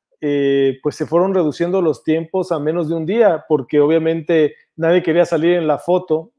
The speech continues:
en ese caso era uno de los directores el que revisaba las estadísticas y decirle, "Oye, ¿por qué te tardaste tan,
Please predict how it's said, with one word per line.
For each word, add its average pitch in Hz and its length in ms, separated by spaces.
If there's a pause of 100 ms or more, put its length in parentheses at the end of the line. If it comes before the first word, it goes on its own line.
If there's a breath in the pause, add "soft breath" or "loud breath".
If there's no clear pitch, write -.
en 139 120
ese 131 180
caso 147 400
era 147 160
uno 147 160
de 143 60
los 135 140
directores 139 540
el 135 140
que 131 180
revisaba 147 640 (260 soft breath)
las 160 220
estadísticas 175 800
y 175 40
decirle, 156 260
"Oye, 160 120
¿por 147 160
qué 165 120
te 180 160
tardaste 156 500
tan, 151 540